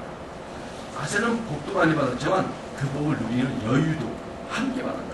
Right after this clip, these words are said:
거예요. 돈 버는 데만 급급한 게 아니라 그 돈을 통해서 축복된 삶을 살았다는 것이죠. 발이 기름에 잠길 정도의 풍족하고 여유로운 그러한 삶이 아셀이 받은 복입니다. 성도 여러분, 여러분들도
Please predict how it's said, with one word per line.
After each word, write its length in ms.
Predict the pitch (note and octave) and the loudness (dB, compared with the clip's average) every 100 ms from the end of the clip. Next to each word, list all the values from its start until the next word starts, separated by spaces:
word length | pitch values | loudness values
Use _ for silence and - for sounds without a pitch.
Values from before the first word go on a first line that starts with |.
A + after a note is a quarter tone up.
| - | -6
거예요. 300 | - - - - - - - | -6 -8 -8 -8 -10 -10 -4
돈 180 | C#3+ F3+ | 2 8
버는 260 | C4+ C4 A3 | 10 10 8
데만 200 | A3 G#3 | 6 4
급급한 460 | D#3 D3+ C3+ C3 | 2 0 2 2
게 80 | B2 | 4
아니라 440 | - - - - - - - - | 2 2 0 0 -2 -8 -8 0
그 300 | F3+ F#3 - | 6 6 4
돈을 320 | B2 C3+ C3 | 2 2 0
통해서 400 | D3 B2+ B2 A#2+ | -2 -2 -2 -4
축복된 500 | - - - - - | -8 -8 -6 -4 -4
삶을 240 | - - | -2 -4
살았다는 420 | - - - - - | -4 -6 -6 -4 -4
것이죠. 300 | - - - - - - - - | -4 -6 -10 -10 -10 -10 -10 -6
발이 360 | - D#3 D#3+ - | 0 4 4 2
기름에 460 | D#3 G#3 G#3+ A3 F3+ | 0 2 4 4 4
잠길 340 | E3 E3 - | 2 2 0
정도의 300 | D#3 D3 D3 - - | 0 0 -2 -6 -4
풍족하고 640 | - - - - - - - - - - - B2 | 0 0 -2 -4 -6 -6 -8 -10 -10 -10 -6 0
여유로운 800 | B2 D#3+ F#3 F3 F3 G#3 B3 - - - - | 4 4 4 6 8 6 2 -2 -6 -10 -6
그러한 320 | C3 C3 B2+ - | 0 4 4 2
삶이 480 | - C#3+ D#3+ - - - - - | 0 6 6 6 0 -8 -8 -6
아셀이 460 | - - C#3 C3+ C3 | -6 0 4 4 2
받은 160 | - | -2
복입니다. 760 | A2+ A2 - G2+ - - - - - - - - - - - - | -4 -4 -6 -8 -8 -8 -8 -10 -10 -10 -10 -10 -10 -10 -10 -6
성도 160 | B2+ G#2 | -4 -2
여러분, 220 | G2 F#2 E2+ - - - - - | -2 -4 -6 -8 -8 -10 -10 -4
여러분들도 640 | A2 A2 G2+ G2+ G2+ C3 | 0 0 0 -2 -2 -2